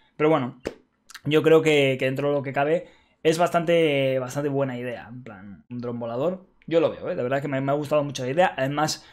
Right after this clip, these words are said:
vuelve a ese concepto simple, que hace mucho que la comunidad se queja de, "Es que las habilidades de los operadores en Rainbow Six cada vez son más random". Que si un tío que se duplica, bueno, una tía que se duplica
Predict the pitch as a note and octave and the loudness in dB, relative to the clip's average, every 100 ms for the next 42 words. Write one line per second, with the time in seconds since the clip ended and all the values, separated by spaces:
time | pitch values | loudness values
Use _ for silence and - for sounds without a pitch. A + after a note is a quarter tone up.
0 | - - D3+ F3 E3+ - D3+ D3 C3+ C#3+ | -18 0 4 6 4 4 2 0 0 -4
1 | C#3 A#2+ - D#3+ D#3+ G3 G#3+ A#2 A2+ - | -4 -6 -2 -2 -2 -8 -8 -10 -12 -10
2 | B2 C3 D3+ D3 C#3 C3 B2+ B2 A#2+ A2+ | -8 -4 -4 -4 -4 -4 -2 -2 -4 -4
3 | B2+ B2 C3 C3+ C#3 C3+ C#3 C3+ F3 - | -6 -4 -4 -6 -6 -8 -6 -6 -8 -12
4 | - A3+ G3+ G3 G3+ F#3 F#3+ G3+ F3+ F#3+ | -8 -4 -4 -2 -2 2 2 2 2 2
5 | F#3 F#3 F#3+ F3+ F#3+ F#3+ F#3 F3+ F#3 F#3+ | 2 2 2 4 4 2 -2 -8 -6 -6
6 | F#3 F3 G3 G3 - F3+ E3+ F#3 - F#3+ | -6 -6 -8 -8 -6 -2 2 2 0 0
7 | F#3+ D#3 C#3 F3 E3+ C3 C3 B2+ E3 E3+ | 0 0 0 0 2 -2 -4 -8 -8 -6
8 | G3+ G3 F#3+ F#3 - - - - E3 D#3 | -6 -4 -2 -4 -6 -18 -18 -6 0 2
9 | D#3 D3 F3+ G#3+ G#3+ F#3 C#3 C#3 D3+ F#3 | 2 2 0 2 0 0 -2 -4 -4 -2
10 | F3+ F3 E3+ D#3+ C#3+ F3+ G3+ G#3 G#3 | -2 -2 -2 -2 0 0 2 4 4